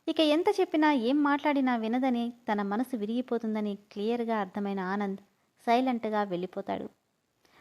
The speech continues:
వీళ్ళ మధ్య జరిగిన సంభాషణ అంతా సీసీ కెమెరాలో చూసిన అరవింద్ సన్నగా నవ్వుకొని, "ఆడదాని కన్నీళ్ళకి కరిగిపోయేవాణ్ణి కాదు నేను నేత్ర. నువ్విలా బాధపడ్డం ఇష్టం లేకే నీకు మొదటి నుండి చెప్తూనే ఉన్నాను. అనవసరమైన విషయాలు ఆలోచించి దూరం పెంచితే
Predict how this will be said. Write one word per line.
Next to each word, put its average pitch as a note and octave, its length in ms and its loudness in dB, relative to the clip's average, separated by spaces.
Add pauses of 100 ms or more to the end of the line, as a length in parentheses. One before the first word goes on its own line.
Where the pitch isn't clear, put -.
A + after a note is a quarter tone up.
(160)
వీళ్ళ E4+ 240 6
మధ్య F#4 240 4
జరిగిన F4 280 6
సంభాషణ D4 500 4
అంతా C4+ 360 2
సీసీ C#4 420 -4
కెమెరాలో C4+ 400 4
చూసిన B3 320 -2
అరవింద్ A#3 360 2
సన్నగా A#3+ 500 0
నవ్వుకొని, A3+ 640 0 (640)
"ఆడదాని C#4 480 6
కన్నీళ్ళకి B3 540 2
కరిగిపోయేవాణ్ణి G#3+ 840 0
కాదు G3+ 300 0
నేను G3 220 0
నేత్ర. F3+ 460 -2 (840)
నువ్విలా D4+ 320 6
బాధపడ్డం C4+ 560 4
ఇష్టం C4 300 0
లేకే A#3+ 320 4
నీకు A#3+ 240 0
మొదటి G#3+ 380 0
నుండి B3+ 220 2 (100)
చెప్తూనే A#3 420 -2
ఉన్నాను. F#3+ 360 -4 (580)
అనవసరమైన A3+ 560 0
విషయాలు G3+ 400 -2
ఆలోచించి G3+ 580 -2
దూరం G#3+ 340 -2
పెంచితే G3 560 -6